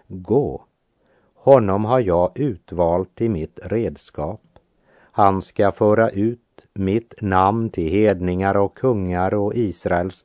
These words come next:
folk, och jag ska låta honom veta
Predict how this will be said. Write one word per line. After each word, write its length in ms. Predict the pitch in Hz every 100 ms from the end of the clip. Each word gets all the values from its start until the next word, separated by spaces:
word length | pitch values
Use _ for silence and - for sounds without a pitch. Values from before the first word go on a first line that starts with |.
| _
folk, 380 | - 90 107 - _ _ _ _ _ _
och 240 | _ - 107
jag 200 | 92 87
ska 200 | - 101
låta 360 | 120 113 -
honom 500 | 95 104 113 95 95 -
veta 840 | 87 87 127 87 - _ - 85